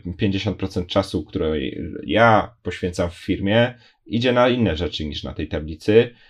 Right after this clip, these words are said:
I, i tylko z tego powodu, że nie widzę, nie widzę tej całej pracy,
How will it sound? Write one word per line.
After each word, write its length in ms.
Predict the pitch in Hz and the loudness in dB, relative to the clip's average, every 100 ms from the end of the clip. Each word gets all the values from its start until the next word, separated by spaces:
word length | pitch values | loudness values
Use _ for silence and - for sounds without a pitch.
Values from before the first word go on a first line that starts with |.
| _ | _
I, 220 | - - - | -12 -12 0
i 440 | 110 110 107 - | 4 4 2 0
tylko 240 | 127 117 117 | -2 2 2
z 80 | - | 4
tego 200 | 110 113 | 2 2
powodu, 420 | 107 110 110 101 | 4 6 6 4
że 340 | 101 95 92 - | 4 6 6 4
nie 200 | 101 98 | 2 2
widzę, 240 | 101 107 - | 2 0 0
nie 160 | 104 101 | 2 2
widzę 280 | 127 135 110 | 2 2 0
tej 200 | 82 - | -2 -4
całej 300 | - 78 - | -4 -2 -2
pracy, 520 | 80 80 107 113 | -6 -2 4 4